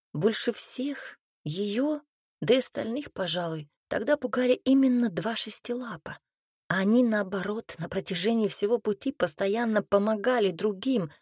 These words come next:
направляли и шли, словно пушечное мясо, первыми,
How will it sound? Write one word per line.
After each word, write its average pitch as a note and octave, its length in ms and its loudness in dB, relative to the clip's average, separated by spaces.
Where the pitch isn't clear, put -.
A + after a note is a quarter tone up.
направляли G#3+ 840 -2
и G#3 120 2
шли, A#3+ 460 -2
словно G3 380 2
пушечное G3+ 580 -2
мясо, A3 380 0
первыми, E3 540 2